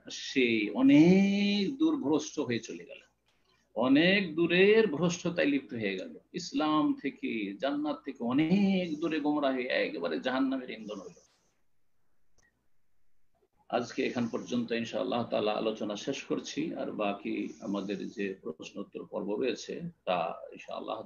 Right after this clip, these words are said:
তাআলা এখন শুরু হবে। আল্লাহ রাব্বুল আলামিন যেন আমাদেরকে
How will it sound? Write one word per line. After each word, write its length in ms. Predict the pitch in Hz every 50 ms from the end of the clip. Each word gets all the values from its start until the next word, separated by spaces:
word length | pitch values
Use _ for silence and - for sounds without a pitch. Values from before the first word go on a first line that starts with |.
| -
তাআলা 300 | 95 90 95 92 92 92 - _
এখন 160 | - - 92
শুরু 280 | 95 - - - 110 98
হবে। 300 | 95 98 95 101 - -
আল্লাহ 220 | - 170 147 123
রাব্বুল 280 | 120 110 95 101 110 98
আলামিন 420 | 92 95 87 92 107 113 113 107
যেন 120 | 104 107 107
আমাদেরকে 580 | 110 104 107 104 95 104 101 101 - - 104